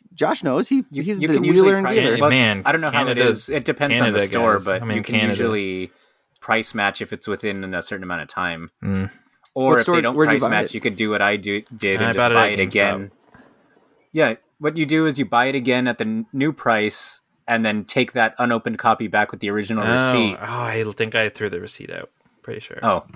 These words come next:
Speaker 2: well.
Speaker 3: Because it's only been out for a month, there's no way it's gonna be half the price, right? I can just throw this
Speaker 2: Well,
Speaker 3: away.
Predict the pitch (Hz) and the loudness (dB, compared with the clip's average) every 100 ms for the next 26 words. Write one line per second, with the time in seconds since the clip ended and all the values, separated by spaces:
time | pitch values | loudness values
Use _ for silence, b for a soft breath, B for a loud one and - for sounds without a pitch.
0 | _ - - - 143 156 151 139 156 151 | _ -20 -14 -4 0 2 2 2 2 2
1 | 151 147 165 196 156 139 131 117 117 117 | 2 4 4 0 2 4 4 2 2 0
2 | 127 127 139 139 139 - 131 113 107 113 | 0 -2 0 0 0 -2 -6 -4 -2 -4
3 | 110 - - 151 131 - 110 127 131 120 | -6 -8 -2 0 0 -4 -4 -2 -4 -8
4 | 110 - 104 104 143 135 127 | -12 -8 -4 0 2 2 0